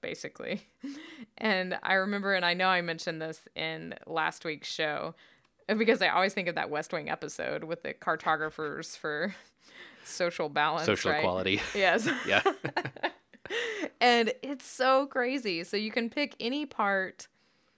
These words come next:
Speaker 1: of the world and basically drag it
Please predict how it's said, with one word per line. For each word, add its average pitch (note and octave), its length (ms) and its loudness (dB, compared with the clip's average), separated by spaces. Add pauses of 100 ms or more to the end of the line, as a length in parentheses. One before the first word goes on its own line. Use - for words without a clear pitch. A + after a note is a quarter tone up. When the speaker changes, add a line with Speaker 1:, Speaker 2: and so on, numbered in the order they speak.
(480)
Speaker 1:
of F#3+ 240 4
the F#3 100 0
world F3 580 2
and F3+ 180 -6
basically F#3 420 -2
drag F3+ 460 2
it F3 180 0